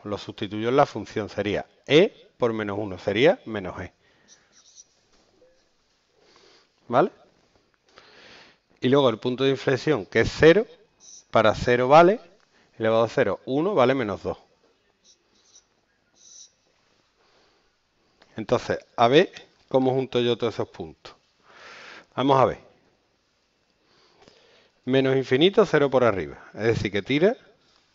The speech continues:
por aquí. ¿Vale?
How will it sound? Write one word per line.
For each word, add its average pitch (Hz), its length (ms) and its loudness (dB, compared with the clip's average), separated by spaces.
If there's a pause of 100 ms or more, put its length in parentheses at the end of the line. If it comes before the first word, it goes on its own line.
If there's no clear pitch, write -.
(240)
por 95 160 -6
aquí. 85 200 -10 (4000)
¿Vale? 135 220 -2